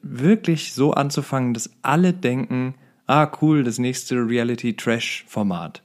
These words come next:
Und dann bewegt es sich aber ganz woanders hin und wird wirklich klug.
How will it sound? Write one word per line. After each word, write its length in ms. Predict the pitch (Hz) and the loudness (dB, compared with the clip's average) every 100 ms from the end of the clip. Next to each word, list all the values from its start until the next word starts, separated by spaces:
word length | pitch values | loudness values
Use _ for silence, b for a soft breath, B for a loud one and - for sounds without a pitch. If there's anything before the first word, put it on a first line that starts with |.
| _ - | _ -6
Und 140 | 110 | 0
dann 160 | 107 104 | 2 2
bewegt 300 | 104 113 120 | 2 0 0
es 100 | 110 | -4
sich 220 | 117 - | -4 -4
aber 180 | 135 139 | -2 0
ganz 460 | 160 165 147 - | 2 2 2 0
woanders 420 | - - 107 104 - | -2 0 2 0 -2
hin 160 | 92 | -4
und 240 | 104 107 - | -2 -4 -2
wird 280 | 110 107 113 | -4 -2 0
wirklich 380 | 135 120 - | 0 -2 -8
klug. 380 | - 117 92 - | -4 -4 -2 -6